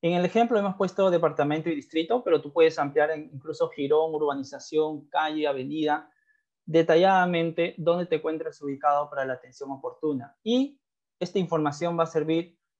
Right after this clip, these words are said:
para explotarla. Eh, entidades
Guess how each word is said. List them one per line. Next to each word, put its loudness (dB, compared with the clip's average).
para 2
explotarla. -4
Eh, 4
entidades 4